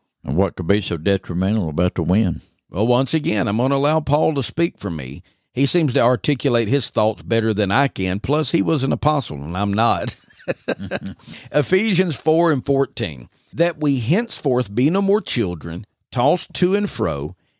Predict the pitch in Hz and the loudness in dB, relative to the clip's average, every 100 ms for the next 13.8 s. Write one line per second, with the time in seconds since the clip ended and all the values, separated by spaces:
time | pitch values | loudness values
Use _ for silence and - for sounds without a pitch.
0 | _ 135 131 156 170 185 156 127 127 123 | _ -4 0 2 2 2 2 0 2 0
1 | 107 - 120 113 147 127 127 131 135 127 | -2 0 0 2 0 2 2 2 0 0
2 | 147 151 - - 53 - _ _ _ 92 | 0 0 -6 -12 -12 -14 _ _ _ 2
3 | 98 113 - - 85 92 131 131 95 80 | 2 0 -2 0 0 2 0 0 -4 -2
4 | 92 - 131 - 127 135 165 110 80 80 | -4 -2 -4 0 2 2 0 0 -2 -2
5 | 78 92 87 104 107 95 101 107 104 90 | -6 -6 0 0 2 2 2 0 0 0
6 | 92 104 98 78 87 - 107 123 - 180 | 0 0 0 -2 -4 -4 0 0 2 0
7 | 76 - _ _ _ 87 78 92 - 107 | -2 -12 _ _ _ -8 -6 -6 0 -2
8 | - - 123 156 - _ _ _ 120 110 | 0 -2 0 0 -2 _ _ _ -4 -2
9 | 123 117 131 - 117 120 - 123 113 - | -2 0 0 0 0 0 0 0 0 0
10 | 120 147 - 165 180 131 90 117 110 - | 0 0 -2 0 2 2 0 -4 -6 -2
11 | 143 170 185 196 165 185 107 - 107 107 | 2 4 2 2 0 0 0 -4 -4 -2
12 | 104 107 71 _ _ 107 113 101 120 110 | 0 0 -2 _ _ -4 -2 0 0 2
13 | 101 107 180 175 76 80 98 | -2 0 2 2 0 -4 -6